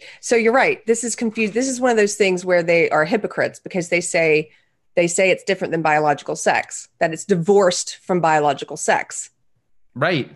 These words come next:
Speaker 1: And yet
Speaker 2: But
Speaker 1: they can't say he, even though this, or she, even though this is a, you, you can tell the biological sex of the penguin.
Speaker 2: Yeah. Actually, let me, uh, I am gonna try and do sound for this one because,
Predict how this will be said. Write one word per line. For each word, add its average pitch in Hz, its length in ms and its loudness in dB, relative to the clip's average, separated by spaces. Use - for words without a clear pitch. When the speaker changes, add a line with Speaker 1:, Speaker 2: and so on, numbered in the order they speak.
Speaker 1:
And 214 200 0
yet 143 220 4
Speaker 2:
But 190 100 -4
Speaker 1:
they 185 100 -16
can't 185 360 -4
say 180 280 0
he, 180 500 -2
even 190 180 0
though 175 200 4
this, 170 340 -6
or 175 120 -2
she, 160 480 0
even 170 200 -4
though 160 140 0
this 165 320 -6
is 165 120 -4
a, 151 140 -2
you, 190 200 -6
you 202 180 0
can 196 140 2
tell 226 200 0
the 185 80 0
biological 165 540 0
sex - 380 -6
of 165 60 -16
the 147 60 -10
penguin. - 460 -6
Speaker 2:
Yeah. 131 220 -4
Actually, 156 300 -4
let 165 120 -2
me, 202 200 -4
uh, 127 260 0
I 156 100 -2
am 170 220 0
gonna 156 140 -2
try 135 160 -4
and 123 100 -2
do 120 80 -6
sound 113 340 -6
for - 100 -12
this 104 160 -6
one 107 100 -4
because, 101 540 -8